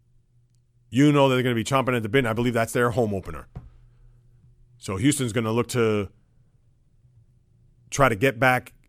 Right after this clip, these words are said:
into the win column any way, shape, form, or possible, especially if they lose this game in Tennessee on Sunday. And then the schedule is just gonna get harder after that.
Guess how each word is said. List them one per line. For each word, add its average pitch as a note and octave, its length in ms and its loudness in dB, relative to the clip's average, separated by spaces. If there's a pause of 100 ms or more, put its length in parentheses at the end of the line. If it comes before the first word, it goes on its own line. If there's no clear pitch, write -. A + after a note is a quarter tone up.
(140)
into B2+ 180 0
the A2+ 60 4
win C3 200 2
column A2 400 0
any C3 160 0
way, B2 160 0
shape, A#2 380 -4
form, B2 220 0
or G2+ 40 -4
possible, B2 380 0
especially C3 300 0
if G#2 80 -4
they A2+ 100 -2
lose A2+ 240 0
this G#2+ 160 -6
game A2 380 -4 (500)
in A#2+ 140 -2
Tennessee B2 420 -2
on E2+ 140 -6
Sunday. D#2 300 -12 (1700)
And C#3 100 0
then D3 100 2
the C3+ 60 -2
schedule E3 300 2
is A#2+ 80 -2
just C3+ 160 -4
gonna C3 140 0
get B2+ 240 0 (840)
harder C3 280 6
after C#3+ 220 0
that. B1 200 -12